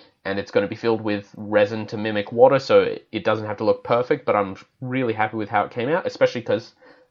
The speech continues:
I did it in the afternoon. It was great. Um, so stuff like that, even, like, if you, even if you're really into, "I do this by the book, I paint, to paint black, I paint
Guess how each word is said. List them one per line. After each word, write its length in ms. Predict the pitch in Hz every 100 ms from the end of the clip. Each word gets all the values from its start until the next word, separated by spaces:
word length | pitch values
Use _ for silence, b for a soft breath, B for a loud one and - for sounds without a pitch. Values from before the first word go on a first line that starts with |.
| -
I 60 | 117
did 160 | 120
it 60 | 139
in 60 | 151
the 40 |
afternoon. 640 | 160 160 170 190 147 85 - _ _ _ _ -
It 80 | 120
was 160 | 135
great. 380 | - 202 165 -
Um, 420 | 120 117 110 107 127
so 140 | 135
stuff 300 | 123 160 147
like 100 | 147
that, 240 | 147 101
even, 300 | 113 117 110
like, 240 | 110 107 -
if 160 | 110
you, 180 | 113 107 - b b b b _
even 260 | 160 170 165
if 160 | 139 135
you're 180 | 127 120
really 380 | 117 135 123
into, 380 | 117 117 117 107 -
"I 160 | 104
do 260 | 104 101 98
this 200 | 95 -
by 300 | - 127 117
the 80 | 104
book, 360 | 104 104 - -
I 160 | 90 87
paint, 520 | - 113 101 98 -
to 60 | 135
paint 300 | - 135 117
black, 300 | 120 113 110
I 140 | 101
paint 320 | 101 113 101